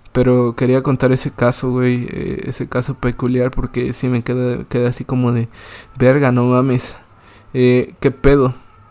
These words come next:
Ah, y luego también quería, quería recalcar algo, güey, que, bueno, no sé, no sé tú, pero a mí nunca me ha pasado y solo, eh, se dice mucho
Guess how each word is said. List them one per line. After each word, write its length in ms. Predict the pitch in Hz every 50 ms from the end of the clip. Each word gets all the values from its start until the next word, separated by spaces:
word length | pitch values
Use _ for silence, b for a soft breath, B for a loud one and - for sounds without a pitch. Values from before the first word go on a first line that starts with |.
| b b b b b b b -
Ah, 280 | 131 143 143 - - -
y 360 | - 135 127 127 127 127 127
luego 340 | 110 92 135 131 135 147 151 151
también 300 | - 135 131 135 143 143
quería, 720 | - 135 131 131 131 131 131 131 127 123 117 113 113 - -
quería 300 | - 127 123 123 120 123
recalcar 480 | 127 131 123 - 120 110 - 123 117
algo, 240 | 117 120 120 120 120
güey, 200 | 120 120 120 120 -
que, 340 | - - 117 - - - -
bueno, 300 | 120 127 127 131 127 120
no 160 | 123 127 131
sé, 340 | 131 - - 127 127 131 123 - - - -
no 160 | - 123 127
sé 160 | - 143 123
tú, 340 | 120 - 131 127 131 127 - - b b b b b b b
pero 180 | - 135 127 123
a 20 |
mí 120 | 123 123 123
nunca 300 | 127 127 123 127 143 123
me 80 | 123
ha 80 | 123 120
pasado 500 | - 131 120 - 135 120 123 123 123 127 -
y 360 | - - - 127 120 120 120
solo, 460 | 117 - - 131 127 131 135 139 151 - _ _ _ _ b b b b b b b b b b b b b b b b _ -
eh, 140 | - - 254 - - - -
se 240 | - - - - 151
dice 240 | 143 143 147 - -
mucho 480 | 160 160 165 165 - - 190 185 175